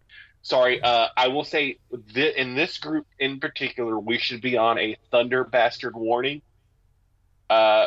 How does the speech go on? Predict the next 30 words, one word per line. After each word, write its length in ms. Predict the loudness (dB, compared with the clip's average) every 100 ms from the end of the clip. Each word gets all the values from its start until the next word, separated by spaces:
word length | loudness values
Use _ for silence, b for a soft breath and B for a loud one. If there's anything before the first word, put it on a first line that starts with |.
| 0
because 360 | -6 -6 -6 -6
you 120 | -2
have 180 | 0 0 -2
Fabian 380 | -2 -2 -6
Schär, 520 | -4 0 4 4 2 -4 _ _ _ _ _ _ _ _ 2
uh, 240 | 4 2
for 180 | -2 -10
Switzerland, 720 | -6 -4 -4 -4 -4 -4 -8 _ _ _ _ _ _ _ -2
and 120 | -2
he 200 | 0 -2
is 120 | 0
not 180 | 2 2
afraid 500 | 0 0 0 0 -4
to 400 | -2 0 0 -4 _ _ _ _ _ _ _ _ -14
to 60 | -8
put 180 | -4
a 40 | -2
boot 220 | 0 0
on 140 | 0
it 180 | -2 -6
from, 180 | -8 -4
like, 200 | -4 -4 -4
thirty, 220 | -4 -2 -6 -12 -4
thirty-five 440 | -4 0 -2 0
yards 520 | 0 0 -2 -14 -20 -6
plus 300 | -2 -2 -2
out. 360 | -4 -6 -14 -20 -20 _ _ _ -20
So, 640 | -4 -2 0 -2 -4 -10 _ _ _ _ _ _ _ 0
uh, 360 | 2 2 0 -6 _ _ _ _ _ _ _ _ _ _ _ _ _
uh, 160 | -2